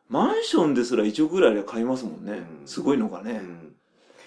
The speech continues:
Speaker 2: いや、でも、そんなに使ってたら、ほんで、なんかも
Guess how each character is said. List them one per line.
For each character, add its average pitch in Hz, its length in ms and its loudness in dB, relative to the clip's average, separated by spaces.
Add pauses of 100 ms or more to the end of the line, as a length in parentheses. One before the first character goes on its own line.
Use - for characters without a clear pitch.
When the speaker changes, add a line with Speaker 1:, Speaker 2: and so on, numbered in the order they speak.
(180)
Speaker 2:
い 170 60 0
や、 175 40 0
で 170 60 -2
も、 170 60 -6
そ 330 120 6
ん 392 160 8
な 370 80 8
に 330 80 6
使 - 160 -2
っ - 40 4
て 247 80 -8
た 196 100 2
ら、 139 60 0
ほ 147 60 0
ん 151 60 2
で、 143 60 0
な 139 120 0
ん 175 60 -2
か 147 120 -2
も 117 400 -4